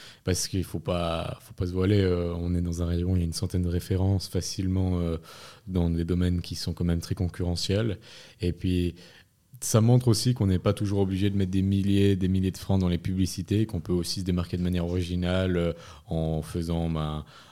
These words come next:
euh, des stands de dégustation, en faisant des packagings qui attirent l'œil et ça. Donc, je trouve que c'est très, très intéressant. Et puis, euh, bon, on arrive gentiment au bout, mais, mais par rapport, euh,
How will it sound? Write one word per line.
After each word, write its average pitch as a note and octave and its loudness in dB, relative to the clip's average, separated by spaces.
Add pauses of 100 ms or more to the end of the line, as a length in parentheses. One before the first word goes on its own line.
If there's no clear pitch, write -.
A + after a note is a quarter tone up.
(140)
euh, D#2+ -6
des E2 -4
stands F2 -2
de F2 -2
dégustation, F#2 -2
en F#2 -6
faisant F#2+ -6
des F2 -2
packagings F2+ -2
qui F2 -6
attirent F2 -4
l'œil F2 0
et D#2 -6
ça. A2 -6 (100)
Donc, E2+ -6
je - -10
trouve G2+ -6
que - -6
c'est E2+ -2
très, - 0
très G2+ 0
intéressant. F#2+ 0 (500)
Et F#2+ 0
puis, F#2+ 4
euh, F2 2
bon, F2 0
on F2 0
arrive E2+ 0
gentiment G2 2
au F#2+ 2
bout, A#2 6
mais, F2 2 (360)
mais E2+ 2
par F2+ 2
rapport, F2 2
euh, E2 2